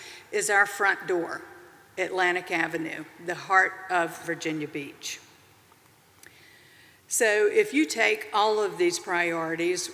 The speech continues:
which are, um, central to what we're trying to do here, we focused on our beach. And if you remember, we instituted Operation Big Beach.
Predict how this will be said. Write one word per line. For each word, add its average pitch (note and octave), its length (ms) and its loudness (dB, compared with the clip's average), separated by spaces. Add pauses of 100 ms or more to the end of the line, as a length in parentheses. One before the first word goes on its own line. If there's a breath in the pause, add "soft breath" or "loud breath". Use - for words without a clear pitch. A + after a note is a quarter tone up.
which F3+ 380 -4
are, E3 540 -6
um, D#3+ 480 -8
central F#3 640 0
to F3 180 -6
what F3 200 -2
we're F3+ 140 -2
trying F3+ 360 -4
to F3+ 100 -2
do E3 260 -2
here, D#3+ 440 -6 (440 loud breath)
we G3+ 120 8
focused G3 540 0
on F3+ 160 0
our F3+ 140 2
beach. E3+ 520 -6 (720)
And F3+ 340 -4
if F3 280 -4
you F3+ 160 2
remember, F#3+ 500 2
we F3 280 2
instituted F#3 840 -2
Operation F3 800 -2
Big D#3+ 300 -2
Beach. D#3 400 -8